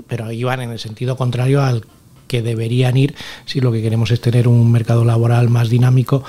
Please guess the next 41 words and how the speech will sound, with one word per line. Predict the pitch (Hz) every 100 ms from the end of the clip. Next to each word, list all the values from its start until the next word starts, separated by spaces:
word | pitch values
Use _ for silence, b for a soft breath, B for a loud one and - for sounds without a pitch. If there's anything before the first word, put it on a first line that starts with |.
| B B -
que | -
lógicamente | 113 117 131 117 107 117 120 127 120
redunde | 117 117 117 117 120 127 127
en | 117
que | 107 110 107 107 113
esos | - 113 110 - -
paros, | - 117 113 107
esas | 120 110 -
tasas | - 123 120 107
de | 120
paro | - 123 120
estructural | - 127 - 120 127 120
tan | 120 123
altas | 123 123
que | -
tenemos | 123 123 127
en | 127
España, | 123 135 131 143 B B B
pues | - -
sigan | 139 113
ahí. | 113 135 B B B
Pero, | - 147 -
pero | 143 131
yo | 139
haría | 147 175 190
una | 165
diferencia, | 160 - 160 156 160 -
sobre | 143 123
todo | 147 151
porque | 151 120 120
como | 117 117
ahora | 120 147 147 160
la | 120
máxima | 127 127 143 131
preocupación | 131 123 127 127 139 135 135
es |
el | 127
tema | 127 131 131
de |
la | 131
inflación, | 127 123 143